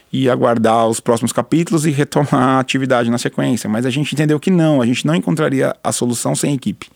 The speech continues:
Então a gente apostou na equipe, assim, "A gente vai apostar em vocês, a gente continua apostando nesse ambiente aqui. A gente vai se falar recorrentemente,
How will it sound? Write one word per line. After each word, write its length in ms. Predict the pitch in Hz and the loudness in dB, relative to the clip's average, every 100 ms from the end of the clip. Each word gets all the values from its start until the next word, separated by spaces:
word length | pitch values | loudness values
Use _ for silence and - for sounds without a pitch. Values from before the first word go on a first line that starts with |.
| _ - - | _ -20 -8
Então 140 | 113 | -2
a 40 | |
gente 140 | 110 123 | -2 -2
apostou 360 | 120 135 - | -2 -2 0
na 80 | 147 | 0
equipe, 400 | 135 - 139 - - _ - | 0 -2 -4 -6 -20 _ -8
assim, 120 | 123 | -4
"A 40 | |
gente 140 | 127 123 | -2 0
vai 80 | |
apostar 440 | 117 - 123 139 139 | -2 -2 -4 0 0
em 60 | |
vocês, 380 | 131 127 - 139 | 0 -2 -2 0
a 40 | 135 | -2
gente 320 | 131 - 120 - - _ | -4 -4 -6 -8 -20 _
continua 400 | - 123 131 160 | -6 -2 0 2
apostando 440 | 170 - - 131 127 | 0 -2 -2 0 2
nesse 180 | 120 | 0
ambiente 380 | 120 113 113 117 | 0 0 -2 -4
aqui. 320 | - 117 139 - - - - - - _ - | -6 -4 -4 -6 -20 -20 -20 -20 -20 _ -6
A 120 | 113 | -2
gente 280 | 110 120 123 | 0 0 0
vai 160 | 120 | 0
se 80 | 127 | 0
falar 240 | - 123 120 | 0 0 2
recorrentemente, 1000 | 139 139 127 127 - 117 117 143 - | 0 0 0 0 -2 -2 -2 -4 -6